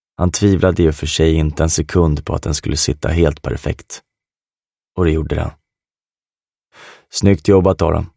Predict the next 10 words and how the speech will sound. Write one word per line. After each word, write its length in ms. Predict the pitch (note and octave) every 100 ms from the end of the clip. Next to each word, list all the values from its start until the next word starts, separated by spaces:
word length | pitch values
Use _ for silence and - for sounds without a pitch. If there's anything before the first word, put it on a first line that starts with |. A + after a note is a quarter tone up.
| _ _ _ _ _ _ _
Vill 100 | F2+
du 80 | F2+
sätta 200 | F2 F2+
dit 200 | F2+ D#2+
bokstäverna 520 | F#2+ - F#2+ F#2+ F#2
också?" 380 | F#2 - D2+ - _ _ _ _ _ _ _ _ _ _ _ -
Aron 280 | E2 D#2+
sken 240 | D2 C#2+ D2+
upp. 240 | D2 - - - _ _ _ _ _ _ _ -
"Ja." 340 | F2+ F2 F2+